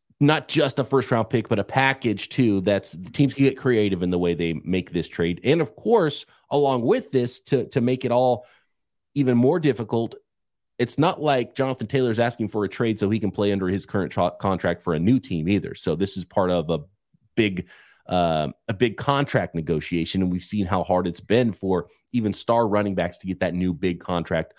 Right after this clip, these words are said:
on top of it, which would be on top of a trade and on top of a first round pick. So what teams would want to do that? So it starts to get a little bit more difficult. And my initial take from it, Matt, and correct me if I'm wrong, this is kind of the Colts saying, "Oh, you think you're gonna make that much? Okay, go find it."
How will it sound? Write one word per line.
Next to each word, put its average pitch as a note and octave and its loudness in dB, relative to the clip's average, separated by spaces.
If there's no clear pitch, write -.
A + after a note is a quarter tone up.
on G2+ 2
top G#2 -2
of D2 -8
it, D#2+ -2
which F2+ -6
would E2 -4
be F2+ 0
on F2 0
top G2+ 0
of E2+ -14
a E2 -6
trade G2 -2
and F#2 -2
on E2+ -2
top F#2+ -4
of D#2 -8
a - -20
first G#2 -2
round E2 -4
pick. C3+ 0
So G#2+ 0
what B2 -2
teams A2+ -4
would G2 -2
want F#2 -2
to F2 -2
do F2+ -2
that? E2+ -4
So F2+ -2
it G#2+ -4
starts G3 0
to F#3+ -4
get F3+ 4
a D3+ 2
little F3+ 4
bit D#3+ 0
more C#3+ 2
difficult. C3+ 0
And B2 2
my C3 4
initial C#3 2
take F#3+ 0
from B2 0
it, G#2+ -4
Matt, G#2 -2
and A2 -4
correct E3 0
me G#3 2
if D#3+ 0
I'm A2 2
wrong, A#2 0
this D#3 0
is D3 -4
kind C4+ 0
of C#4 -2
the - -2
Colts E3 -2
saying, D#3 0
"Oh, G3+ 4
you E3 0
think F3 0
you're D3+ 0
gonna C#3 2
make C3 0
that C#3 0
much? F3 -2
Okay, A3 0
go E3+ 2
find C#3 -2
it." - -14